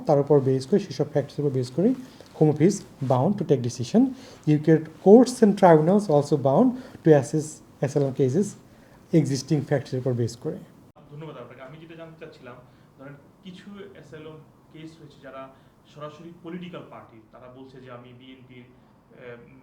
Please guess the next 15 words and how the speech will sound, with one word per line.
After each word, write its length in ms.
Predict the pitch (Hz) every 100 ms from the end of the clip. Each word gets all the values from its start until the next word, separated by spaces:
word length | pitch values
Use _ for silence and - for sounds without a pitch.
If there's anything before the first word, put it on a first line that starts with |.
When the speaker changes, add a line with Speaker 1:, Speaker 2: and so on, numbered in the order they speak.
| _ _
Speaker 2:
কোনো 140 | 127
একটা 240 | 127 131 127
সভাপতি 380 | 127 120 123 123 117
ছিলাম, 220 | 123 117 113 _ _ _ _ _ _
তারা 160 | 131 131
এখানে 260 | 131 131 127
অ্যাসাইলাম 400 | 123 127 117 120 120 _ _
সিক 100 | 120 _
করেছেন 360 | 120 117 120
যে 60 | 120 117
তাদের 220 | 117 120 117
লাইফ 320 | 120 - _
থ্রেট। 140 | 117 104 _ _ _ _ _
এখন 140 | 127 156 165 - _ -
তাদের 220 | 160 214